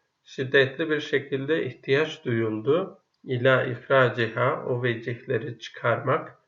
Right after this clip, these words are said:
Nereden? Minel masteri mastardan. Bu konu, e, mastardan şiddetle çıkarılmasına ihtiyaç duyulan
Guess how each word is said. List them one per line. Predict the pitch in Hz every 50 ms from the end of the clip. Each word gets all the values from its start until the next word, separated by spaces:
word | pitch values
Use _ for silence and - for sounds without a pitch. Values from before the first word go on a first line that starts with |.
| _ _ -
Nereden? | 147 139 139 135 135 120 107 107 127 147 160 165 165 143
Minel | 135 127 127 127 127 120
masteri | 127 127 131 127 127 - - 135 123 120 131 151 165 165 160 -
mastardan. | - 123 117 117 - - - 131 117 110 107 120 120 110 - - _ _ _ _ _ _ _ _ _ _ _ _ _ _ -
Bu | 151 196 208 -
konu, | - 175 156 135 127 139 170 208 214 - - - _ _ _ _ - - _ _ _ _ _ _ _ _ _ _ -
e, | 143 135 127 123 123
mastardan | 120 123 127 127 123 - - - 156 147 147 143 - 185 196 190 175
şiddetle | - - - 143 131 151 175 180 180 - - 151 135 139
çıkarılmasına | - - - - 143 135 135 135 135 135 135 131 127 - - 156 160 156
ihtiyaç | 139 123 - - - - 135 143 156 165 160 - - -
duyulan | 135 127 120 120 117 113 123 147 185 208 202 -